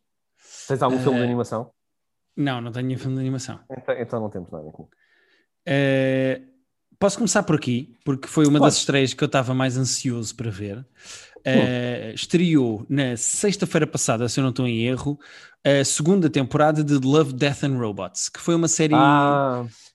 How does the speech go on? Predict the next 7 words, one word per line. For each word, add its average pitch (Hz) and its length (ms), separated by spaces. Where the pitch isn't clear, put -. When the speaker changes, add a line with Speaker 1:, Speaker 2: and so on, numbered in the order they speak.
Speaker 2:
é 165 80
uma 175 380
série 196 320
de 175 80
animação, 180 720
ehm, 123 1040
com 143 320